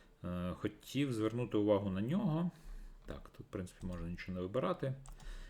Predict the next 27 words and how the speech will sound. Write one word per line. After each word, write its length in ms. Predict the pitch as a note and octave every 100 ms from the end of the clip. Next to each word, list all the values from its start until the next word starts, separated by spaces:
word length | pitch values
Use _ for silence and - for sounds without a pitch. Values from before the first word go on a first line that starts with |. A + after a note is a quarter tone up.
| - -
Е, 120 | G2+ F#2+
показати, 480 | G2+ A2 C#3+ D3+
як 160 | G#2 A#2+
це 100 | G#2+
виглядає. 460 | G2 G2 E2 D2 - - - - - - -
Виглядає 480 | G#2+ G#2 G#2 F3 B2+
от 200 | B2 -
це 100 | -
так, 440 | - C#2+ - - -
що 340 | - G2+ F#2
тут, 420 | - A#2+ - -
е, 260 | G#2 F#2 F2+
частоти 440 | - G2+ A2 A2
відсікання 760 | F#2+ F#2 - - F#2 E2+ D#2 D#2+ -
налаштовуються 800 | G2 F#2+ - - D#2+ D#2+ - - E2
на 420 | E2+ D#2+ D#2 D#2+ - - - - - - - F#2
дванадцять 1200 | D#2+ F2+ F#2 G2 F#2+ F2 D#2+ - - D#2 - G#2+
і 140 | G2
на 160 | F2 D#2+
двадцять. 840 | F2+ A#2+ G#3+ - - B2+ - - - - - - -
І 160 | G2
оця 260 | F#2+ - A#2
штука 520 | - F3+ G3+ D#3 C3+ A2
якраз 440 | G2+ G#2+ F#2+ -
може 260 | A2+ A2+ G#2
прибрати 600 | F#2+ F#2 A2+ D3 D3 A2
в, 500 | F#2+ G2 G2 F#2+